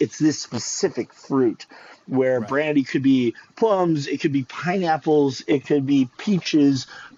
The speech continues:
Speaker 1: it could be a combination of all of the above. It's just, like, a general term of fruit fermented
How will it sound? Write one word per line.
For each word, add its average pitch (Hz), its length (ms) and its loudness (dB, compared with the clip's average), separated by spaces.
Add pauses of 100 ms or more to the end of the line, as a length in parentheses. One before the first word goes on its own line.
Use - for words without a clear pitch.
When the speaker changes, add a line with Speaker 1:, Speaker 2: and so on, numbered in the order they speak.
(120)
Speaker 1:
it 143 160 2
could 160 100 2
be 147 120 4
a 135 40 0
combination 139 800 -2
of 117 160 -2
all 123 280 2
of 117 60 -4
the 113 120 2
above. 104 400 -2
It's 113 240 -4
just, 120 240 -6
like, 117 120 -2
a 113 120 0
general 117 520 -2
term 113 400 -6
of - 120 -14
fruit - 580 0 (320)
fermented 123 680 -4